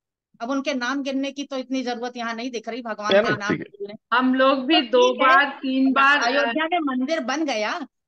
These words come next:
Speaker 1: और अपने को तो सब मालूम है, ये संसार की चक्र, इसमें कैसे लोग आगे बढ़ते हैं, किसको पीछे कर दिया जाता है,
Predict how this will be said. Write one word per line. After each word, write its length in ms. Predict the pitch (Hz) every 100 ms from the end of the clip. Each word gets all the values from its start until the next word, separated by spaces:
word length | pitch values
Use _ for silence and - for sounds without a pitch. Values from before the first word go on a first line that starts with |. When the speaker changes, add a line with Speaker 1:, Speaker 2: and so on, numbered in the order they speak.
| _
Speaker 1:
और 140 | 277 311
अपने 240 | 285 294
को 140 | 320 349
तो 120 | 359
सब 200 | - 349
मालूम 340 | 339 330 339
है, 60 | 339
ये 60 |
संसार 480 | 339 294 269 285 285
की 220 | 302 302 - _ _
चक्र, 260 | 277 269 269
इसमें 280 | 262 294
कैसे 320 | 294 233 233 285
लोग 220 | 277 240
आगे 240 | 226 262
बढ़ते 320 | 240 240 -
हैं, 160 | 262 262
किसको 300 | 254 220 277
पीछे 300 | - 240 269
कर 180 | 277 240
दिया 300 | 247 247 233
जाता 300 | 220 214 226
है, 200 | 220